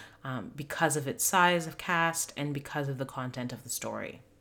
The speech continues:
Since its closing in two thousand and five, Little Women the Musical has formed a cult following. Sutton Foster often talks about in interviews how thrown she is when people come up to her and say that Little Women is their favorite musical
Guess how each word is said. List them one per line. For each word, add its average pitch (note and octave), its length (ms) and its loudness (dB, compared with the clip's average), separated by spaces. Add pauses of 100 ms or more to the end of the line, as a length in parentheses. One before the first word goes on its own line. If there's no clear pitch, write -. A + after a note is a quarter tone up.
(140)
Since A#3+ 240 4
its D#4+ 120 -2
closing F3 380 4
in D#3+ 80 0
two D#3+ 140 -6
thousand C#3+ 320 -2
and C#3+ 120 -2
five, C3+ 400 -2
Little B3+ 200 2
Women A3 240 6
the G3 60 4
Musical E3+ 420 0
has D#3 180 -2
formed E3 320 -2
a - 80 -8
cult C#3 380 -4
following. - 560 -10 (580)
Sutton A#3 220 2
Foster E3+ 420 2
often D3 300 0
talks C#3 320 -4
about C#3 180 -2
in C#3 100 -2
interviews F3 640 0 (220)
how F#3+ 140 -2
thrown D#3 460 2
she A3 240 0
is A3+ 320 2
when D#3 220 0
people D#3+ 280 -2
come D#3+ 160 -8
up - 180 -4
to D#3 100 -8
her D3+ 180 -2
and D3 180 0
say C#3+ 280 0
that C#3 240 -2
Little D3+ 200 0
Women D3+ 280 0
is C#3 100 -2
their D3 100 -2
favorite C#3 360 -4
musical G#3 600 0